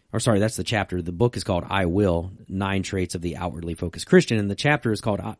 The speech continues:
I Will Serve. And he says, "Did you get that? Did you understand the full import of Jesus' words?" He says, "May I put the essence of these words in a modern vernacular for the church members today?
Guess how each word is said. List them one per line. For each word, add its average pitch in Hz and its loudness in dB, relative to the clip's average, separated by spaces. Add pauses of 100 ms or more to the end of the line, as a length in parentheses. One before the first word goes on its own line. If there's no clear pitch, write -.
(120)
I 120 2
Will 101 0
Serve. 160 4 (320)
And 117 2
he 120 4
says, 117 2
"Did 127 -2
you 151 -2
get 127 0
that? 92 -6 (540)
Did 131 2
you 208 8
understand 139 2
the 101 -4
full 135 -2
import 123 0
of 95 -6
Jesus' 104 -6
words?" 90 -6 (300)
He - -6
says, 113 0
"May 120 2
I 135 2
put 170 -2
the - -4
essence 120 -2
of 98 -6
these 110 -2
words 107 0
in 110 -2
a 107 0
modern 117 2
vernacular 110 -2
for - -6
the 92 -4
church - -2
members 101 -2
today? 98 -4